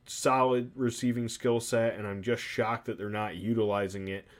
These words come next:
I think they need to u-, utilize it more because too much is funneling through Davante Adams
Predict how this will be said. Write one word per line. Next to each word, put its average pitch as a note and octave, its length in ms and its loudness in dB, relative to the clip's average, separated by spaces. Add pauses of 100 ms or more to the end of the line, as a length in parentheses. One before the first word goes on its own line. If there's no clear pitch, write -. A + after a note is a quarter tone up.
(160)
I A2+ 60 -2
think A2+ 240 0
they G#2 100 -6
need C3+ 340 -2
to C#3 40 2
u-, B2+ 320 4
utilize A2+ 440 2
it G#2 100 -4
more G#2+ 260 0
because F#2+ 520 -6 (440)
too D#3 220 0
much C#3+ 340 2
is A#2 260 2
funneling A2+ 480 -2
through A2 400 -2
Davante G2+ 600 -2
Adams G2 500 -2